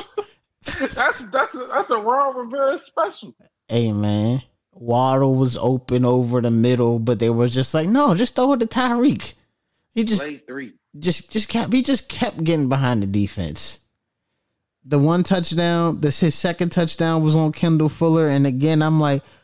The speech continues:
Speaker 2: "What Kendall Fuller do to deserve that?" <laughs> If I'm him, I'm like, "Why me? Like, why y'all putting bad film out on me?" <laughs>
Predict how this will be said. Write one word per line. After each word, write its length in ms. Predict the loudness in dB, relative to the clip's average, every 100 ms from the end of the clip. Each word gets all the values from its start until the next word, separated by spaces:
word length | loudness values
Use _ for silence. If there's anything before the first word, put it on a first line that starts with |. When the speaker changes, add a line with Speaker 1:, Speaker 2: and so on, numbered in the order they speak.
| _ _
Speaker 2:
"What 240 | 0 0
Kendall 300 | 0 2 2
Fuller 320 | 2 0 2 2
do 200 | 4 4
to 80 |
deserve 600 | 4 0 2 2 2 2
that?" 260 | 2 0 0
<laughs> 100 | -2 -4 -12 -20 _ _ -4
If 180 | 0
I'm 200 | 2 4
him, 180 | 4 4
I'm 160 | 4 2
like, 200 | 2 -2
"Why 440 | -2 2 2 2
me? 380 | 4 4 4 2 -4 -18 _ _ -20 _ _ _ -20 -4
Like, 140 | 0 2
why 200 | 2 2
y'all 180 | 2
putting 360 | 2 2 2 2
bad 300 | 2 2 0
film 340 | 0 0 2 2
out 160 | 2
on 280 | 2 2 4
me?" 320 | 4 4 2
<laughs> 0 | 0